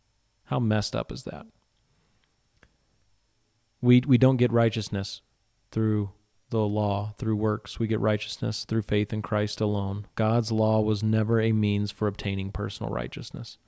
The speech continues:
So we must be diligent to proclaim the gospel, to pray for people.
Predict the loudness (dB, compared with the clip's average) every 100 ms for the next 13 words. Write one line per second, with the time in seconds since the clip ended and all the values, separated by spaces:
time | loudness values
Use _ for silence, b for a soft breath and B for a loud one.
0 | B B B B B B B B B B
1 | B -2 2 2 2 -2 -2 -6 -6 -4
2 | -2 -4 -6 -10 -10 -8 -8 -8 -10 -8
3 | -6 -2 -2 -2 -2 -2 -4 -4 -2 -2
4 | -2 -8 -6 -2 0 0 -2 -6 -4 -6
5 | -4 -6 -8